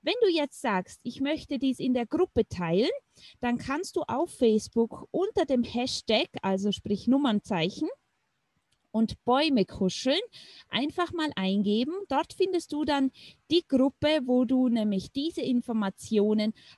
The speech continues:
auch sehr, sehr gerne teilen darfst. Ich drück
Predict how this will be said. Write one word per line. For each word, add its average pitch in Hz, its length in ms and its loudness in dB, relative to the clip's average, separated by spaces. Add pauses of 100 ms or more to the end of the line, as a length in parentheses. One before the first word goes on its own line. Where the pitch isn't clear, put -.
auch 196 180 0
sehr, 247 320 -2
sehr 240 200 -4
gerne 202 420 -2
teilen 156 420 0
darfst. - 380 -8 (320)
Ich - 240 -4
drück 381 240 -6